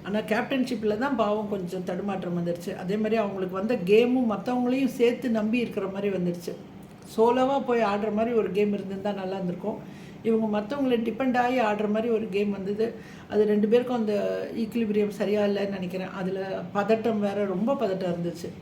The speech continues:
அஹ், இன்னும் கொஞ்சம் பேலன்ஸ்டா விளையாடி இருக்கலாம். அதுல அவங்க மிஸ் பண்ணிட்டாங்க. அது பெரிய சான்ஸும் மிஸ் பண்ணிட்டாங்க, கேப்டன்சி மிஸ்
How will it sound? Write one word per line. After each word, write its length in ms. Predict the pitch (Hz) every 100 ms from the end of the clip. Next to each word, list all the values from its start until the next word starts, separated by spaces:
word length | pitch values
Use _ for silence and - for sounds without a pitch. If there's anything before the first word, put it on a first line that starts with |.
| - 190
அஹ், 180 | 175 170 170
இன்னும் 160 | 214 -
கொஞ்சம் 460 | 220 - 247 233 - 208
பேலன்ஸ்டா 480 | 185 196 196 196 226
விளையாடி 340 | 202 202 208 196
இருக்கலாம். 340 | - 180 - - - - - -
அதுல 320 | 202 208 220
அவங்க 260 | 190 185
மிஸ் 320 | 175 180 175 185
பண்ணிட்டாங்க. 480 | 175 170 165 - - 180
அது 140 | 170
பெரிய 240 | 180 180 196
சான்ஸும் 460 | 180 196 202 220
மிஸ் 220 | 208 180 -
பண்ணிட்டாங்க, 440 | 175 170 175 170 175
கேப்டன்சி 500 | 180 175 180 - 175
மிஸ் 160 | 175